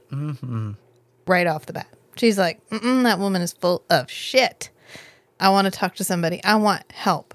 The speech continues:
Speaker 2: and I want Philip to help me." And
Speaker 1: Because
Speaker 2: Philip's like,
Speaker 1: Philip grew up next door.
Speaker 2: "Ooh,"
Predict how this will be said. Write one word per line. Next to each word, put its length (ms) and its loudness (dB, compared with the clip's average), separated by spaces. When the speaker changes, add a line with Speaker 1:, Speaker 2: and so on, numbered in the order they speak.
Speaker 2:
and 100 -2
I 80 2
want 220 -2
Philip 560 -2
to 100 -16
help 520 -12
me." 340 -14
And 120 0
Speaker 1:
Because 180 6
Speaker 2:
Philip's 340 4
like, 300 2
Speaker 1:
Philip 340 4
grew 240 -2
up 160 -6
next 300 -8
door. 220 -6
Speaker 2:
"Ooh," 120 -4